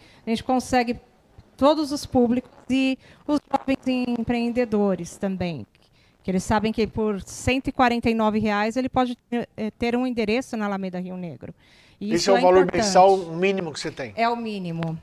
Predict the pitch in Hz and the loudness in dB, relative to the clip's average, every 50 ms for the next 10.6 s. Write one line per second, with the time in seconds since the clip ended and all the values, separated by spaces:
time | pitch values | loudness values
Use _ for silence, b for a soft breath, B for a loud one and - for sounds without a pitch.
0 | - - 190 190 196 196 180 156 147 - 170 170 202 240 262 247 285 285 285 285 | -10 -8 -8 -6 -6 -6 -8 -8 -8 -8 -8 -4 -2 0 0 2 2 0 0 0
1 | 285 294 - - 254 247 240 247 220 269 262 - 277 277 254 269 240 269 269 294 | -4 -6 -6 -2 -2 -2 -2 0 -2 -2 -2 0 -2 -2 -2 -2 -4 -2 -2 -2
2 | 277 277 - 254 233 233 233 220 214 214 - - - 151 - - _ _ 185 185 | -6 -4 0 2 4 4 4 4 2 -2 -6 -12 -14 -14 -16 -16 _ _ -12 -12
3 | 185 - 208 202 - - 220 202 196 202 202 - - - 190 180 170 175 175 170 | -8 -8 -8 -8 -6 -4 -2 0 0 -2 -4 -6 -10 -10 -10 -10 -8 -8 -6 -6
4 | 175 170 170 170 175 190 185 185 175 175 180 175 170 170 - 180 - - 175 175 | -4 -4 -4 -6 -6 -6 -6 -6 -6 -4 -4 -4 -6 -6 -8 -8 -8 -6 -6 -6
5 | 170 - - - 202 202 208 202 196 190 185 185 180 175 - - 180 175 175 170 | -6 -8 -6 -4 0 0 2 2 2 2 0 0 -4 -8 -6 -4 -2 0 0 -2
6 | 165 B B B B B B B B - - 185 190 190 185 185 180 175 180 180 | -4 B B B B B B B B -6 -2 0 0 2 2 2 2 2 0 0
7 | 196 240 277 320 370 415 440 440 480 480 523 554 539 - - 453 415 403 381 359 | 0 0 2 2 2 2 2 2 2 0 0 -4 -6 -2 0 2 2 2 2 0
8 | 320 269 226 220 226 247 247 240 285 302 - - 370 359 359 - - 359 - - | 0 0 0 0 0 0 2 2 0 0 0 -6 -16 -20 -10 -6 -6 -4 -4 -4
9 | - 330 311 320 349 381 392 359 403 440 466 466 b b b b b b 254 262 | -2 -2 0 0 0 0 0 0 -2 -2 -2 -4 b b b b b b 2 2
10 | 269 269 269 - 285 262 262 254 240 - - | 2 2 0 -2 -2 -2 -2 -2 -4 -6 -10